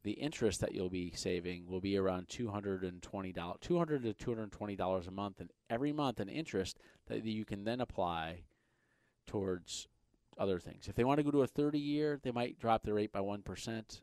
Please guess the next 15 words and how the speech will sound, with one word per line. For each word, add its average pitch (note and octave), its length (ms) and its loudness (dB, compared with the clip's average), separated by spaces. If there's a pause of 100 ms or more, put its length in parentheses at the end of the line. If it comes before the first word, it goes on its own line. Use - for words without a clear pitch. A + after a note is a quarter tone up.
or F#2 140 -6
a F#2 40 -4
little F#2+ 180 0
bit F#2 160 -6
past G2 340 -4
that, G#2+ 260 0 (520)
two G#2 120 -6
point - 280 -10
six - 680 -6
to - 60 -10
two - 140 -14
point G2 240 -6
eight G2 140 -4
seven F#2+ 220 -8
five. G#2 360 0